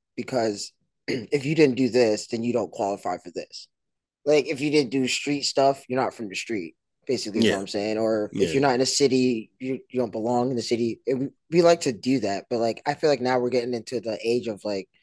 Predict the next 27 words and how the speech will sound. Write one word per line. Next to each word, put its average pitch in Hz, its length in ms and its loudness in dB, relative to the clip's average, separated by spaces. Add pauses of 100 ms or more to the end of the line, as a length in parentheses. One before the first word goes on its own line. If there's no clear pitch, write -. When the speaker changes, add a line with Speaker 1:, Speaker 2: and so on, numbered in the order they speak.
(420)
Speaker 1:
we 135 200 2
don't 127 320 4 (160)
care 123 320 2
as 117 100 -2
much 117 260 -6
about 98 340 -8
that 90 180 -8
anymore. 82 480 -12 (1000)
Speaker 2:
Would 113 120 2
you 107 80 2
say 107 200 6
I 90 200 4
would, 85 160 -2
like, 78 320 -2
was 80 240 -6
kinda 76 560 -8
pressing 90 320 -6
against 82 240 -8
the 85 60 -12
grain, 85 420 -8 (320)
going 85 240 -4
against 80 180 -12
the - 60 -16
grain 82 240 -10
a - 20 -8
little 85 220 -6
bit 92 280 -8